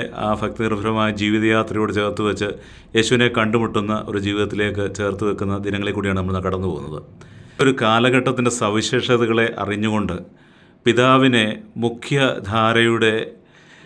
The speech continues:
അന്തർലയനങ്ങളിലേക്ക് ചേർത്ത് വെക്കണം എന്ന് അങ്ങ് തീരുമാനിച്ചു എന്നുള്ളതാണ്. എൻ്റെ ഒന്നാമത്തെ ഒരു കാര്യം എന്ന് പറയുന്നത്, അങ്ങ് ഒരു വിഷ്വൽ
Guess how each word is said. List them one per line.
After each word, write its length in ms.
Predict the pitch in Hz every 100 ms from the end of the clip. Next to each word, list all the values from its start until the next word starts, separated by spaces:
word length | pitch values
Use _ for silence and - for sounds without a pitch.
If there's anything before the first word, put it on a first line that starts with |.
| - - -
അന്തർലയനങ്ങളിലേക്ക് 1800 | 110 113 127 131 123 - _ _ 107 110 113 127 127 123 123 120 120 113 107
ചേർത്ത് 320 | 113 113 113
വെക്കണം 400 | 127 113 110 104 113 -
എന്ന് 300 | 101 98 107 - 104
അങ്ങ് 200 | 104 104
തീരുമാനിച്ചു 580 | 107 107 117 123 120 120 120
എന്നുള്ളതാണ്. 440 | 101 95 85 71 76 - _ _ _ - - -
എൻ്റെ 140 | 113 117
ഒന്നാമത്തെ 300 | 139 156 160
ഒരു 100 | 147 151
കാര്യം 280 | 127 135 131 131 -
എന്ന് 160 | 117 120 117
പറയുന്നത്, 440 | 113 117 110 87 92 - -
അങ്ങ് 220 | 113 127 127 -
ഒരു 120 | 117 113
വിഷ്വൽ 260 | - 127